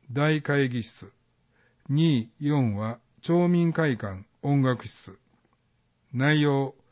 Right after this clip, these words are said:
オーラルフレイルについての講話や、全身運動、馴染みの歌を歌いながら、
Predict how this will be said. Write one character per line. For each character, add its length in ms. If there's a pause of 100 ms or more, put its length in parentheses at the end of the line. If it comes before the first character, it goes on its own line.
(480)
オ 180
ー 40
ラ 140
ル 120
フ 140
レ 180
イ 40
ル 100
に 140
つ 140
い 100
て 140
の 100
講 260
話 120
や、 220 (520)
全 260
身 340
運 260
動、 260 (540)
馴 160
染 140
み 120
の 240
歌 300
を 200
歌 220
い 80
な 120
が 120
ら、 220